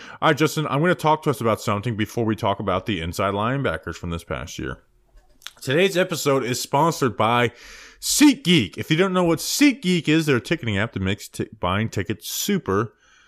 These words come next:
simple. With over twenty-eight million downloads, SeatGeek is the number one rated ticketing app.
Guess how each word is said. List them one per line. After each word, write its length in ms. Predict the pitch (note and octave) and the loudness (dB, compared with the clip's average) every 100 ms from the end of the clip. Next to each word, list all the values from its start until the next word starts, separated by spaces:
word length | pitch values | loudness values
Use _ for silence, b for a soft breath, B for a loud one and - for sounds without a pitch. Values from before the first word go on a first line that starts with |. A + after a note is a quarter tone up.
| b _ | b _
simple. 480 | - B2 B2 F#2+ | -8 -6 -2 -2
With 100 | E2 | -2
over 160 | G#2 G2+ | -2 -2
twenty-eight 280 | - A2 A#2+ | -2 -4 -2
million 260 | A#2 A#2 | -2 -2
downloads, 440 | G2+ G2 G#2+ F2 - | 0 -2 -2 -6 -6
SeatGeek 360 | - C#3 A2+ | -6 -4 -4
is 60 | F#2+ | -4
the 80 | F#2 | -4
number 180 | F2+ F#2+ | -2 -2
one 240 | F2+ F#2+ | -2 -2
rated 380 | F2 E2+ F#2 - | -2 -2 -4 -6
ticketing 340 | - F#2 E2 | -8 -6 -6
app. 200 | B1 - | -8 -12